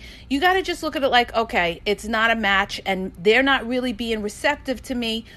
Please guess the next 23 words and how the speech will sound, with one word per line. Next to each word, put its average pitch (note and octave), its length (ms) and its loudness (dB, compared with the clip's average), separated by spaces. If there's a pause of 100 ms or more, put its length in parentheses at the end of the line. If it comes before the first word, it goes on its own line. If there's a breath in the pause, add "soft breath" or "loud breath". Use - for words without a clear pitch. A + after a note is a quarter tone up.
(200 loud breath)
because G#3 320 -2
they F3+ 160 2
might B3+ 220 2
have D#4 280 2
somebody, C#4+ 680 0
they F3 220 -2
may A#3 180 0
be D#4 200 -2
in E4+ 80 -2
a E4+ 40 -4
relationship, C#4+ 1200 0 (420 loud breath)
you A3 180 -2
know, G#3 260 8
their G3+ 160 4
old C4 220 6
man C#4 340 8
might A3 220 4
be A#3 80 -4
down A3+ 500 4 (100)
aisle A#3 360 6
five, F#3+ 680 4
<laughs> - 60 -12
okay? C#4 760 4